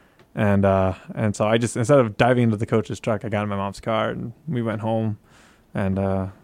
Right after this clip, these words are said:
yeah, so that, that was interesting because right after it started storming, you could look up and you could see a funnel cloud starting to form,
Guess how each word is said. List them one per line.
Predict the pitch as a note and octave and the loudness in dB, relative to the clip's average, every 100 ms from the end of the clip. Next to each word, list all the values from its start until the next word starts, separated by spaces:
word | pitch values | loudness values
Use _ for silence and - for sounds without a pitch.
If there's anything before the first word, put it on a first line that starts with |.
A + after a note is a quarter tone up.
| - _ - | -20 _ -6
yeah, | E3+ E3+ - _ - - - _ | -2 -2 -4 _ -20 -20 -20 _
so | - A2 | 2 4
that, | A2 C3 B2+ | 4 2 2
that | C#3+ | 4
was | D3 A#2 | 6 4
interesting | A2 G#2+ C#3 - | 2 0 -2 0
because | D3 C#3 D#3+ E3 C#3+ - - - _ | 2 4 6 8 6 2 -8 -20 _
right | B2+ C#3 | 2 4
after | D3+ D3 C3+ | 4 4 4
it | |
started | C3+ A#2+ | 6 4
storming, | G#2+ C3 B2+ A2+ | 4 2 4 4
you | G2+ | 4
could | A#2 | 4
look | A#2+ A#2 | 4 4
up | A#2 | 0
and | G#2+ | 2
you | G#2 | 0
could | G2 | -2
see | - B2+ | -2 0
a | A#2+ | 0
funnel | - A#2 A#2 | 0 0 0
cloud | G#2+ A2 G2 G2 | -2 0 0 0
starting | - G2 G2 | -2 -4 -2
to | F#2 | -4
form, | - A2 A2 G2 F#2+ | -2 -2 0 -2 -6